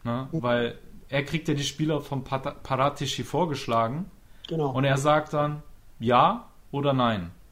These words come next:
Speaker 2: Mhm.
Speaker 1: Und als er weg war, konnte Paratici halt machen, was er wollte. Und da war
Speaker 2: <laughs>
Speaker 1: dieser Marotta-Filter nicht mehr da, der,
Speaker 2: <laughs>
Speaker 1: äh, s-, den Daumen,
Speaker 2: Ja.
Speaker 1: äh, gesenkt hat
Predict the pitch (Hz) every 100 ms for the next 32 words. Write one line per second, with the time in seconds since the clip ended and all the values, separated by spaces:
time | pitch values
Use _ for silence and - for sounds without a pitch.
0 | - 156 151 151 - 123 117 139 120 123
1 | 131 139 147 165 190 202 - - - 139
2 | 135 139 117 - 123 135 - 131 147 131
3 | 110 98 113 117 131 139 117 101 87 -
4 | - - - - - 135 117 123 127 139
5 | 143 135 127 123 139 170 170 139 - 147
6 | 143 131 131 - 135 131 156 170 107 90
7 | - - - 120 120 117 120 - 120 117
8 | 113 - - - - 147 135 139 156 160
9 | 151 147 - - - 180 170 139 151 131
10 | 151 175 240 294 247 240